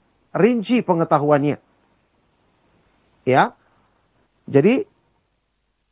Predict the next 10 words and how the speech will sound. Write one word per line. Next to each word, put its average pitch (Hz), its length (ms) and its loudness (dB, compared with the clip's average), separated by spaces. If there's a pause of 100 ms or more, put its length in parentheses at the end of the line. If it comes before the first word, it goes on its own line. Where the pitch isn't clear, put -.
<clears throat> 214 80 4 (1500)
inilah 269 280 6
kehidupan 247 640 -2 (560)
indah 226 320 2
yang 185 220 -2
hakiki. 180 500 -4 (1800)
Sehingga 175 400 2
ketika 214 320 -2
orang-orang 214 640 0 (560)
mempermasalahkan 202 1120 0